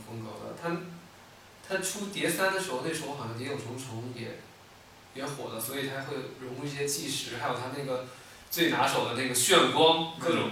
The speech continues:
Speaker 1: 晃人的那种技能。所以说第三部我也觉得挺喜欢，因为第，第三部也在上海拍的。
Speaker 2: 嗯。
Speaker 1: 有，有上海的戏份。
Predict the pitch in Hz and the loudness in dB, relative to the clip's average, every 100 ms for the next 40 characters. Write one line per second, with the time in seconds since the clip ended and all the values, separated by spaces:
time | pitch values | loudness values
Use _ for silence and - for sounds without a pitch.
0 | - - 135 120 120 117 135 160 160 120 | -4 -4 2 2 2 0 4 4 4 2
1 | - 156 131 110 131 - - - - - | 0 0 0 0 0 -2 -8 -16 -18 -20
2 | - - - - - - - - - - | -20 -20 -20 -20 -20 -20 -20 -20 -10 -6
3 | - 160 170 160 160 165 220 196 214 214 | 0 2 2 2 0 0 -2 0 2 4
4 | 220 - 156 139 131 139 143 123 139 170 | 4 4 4 4 -2 -4 -4 -4 -2 -2
5 | - 185 190 196 196 170 165 160 117 139 | -2 -4 -2 -2 0 0 0 0 -2 -2
6 | - 123 - 113 113 113 - 143 117 107 | -2 -4 -12 -12 -12 -14 -12 -8 -6 -8
7 | - - - - 139 135 135 123 165 117 | -12 -16 -18 -18 -10 -6 -4 -2 -2 -2
8 | 117 - 131 113 - | -4 -4 -4 -6 -10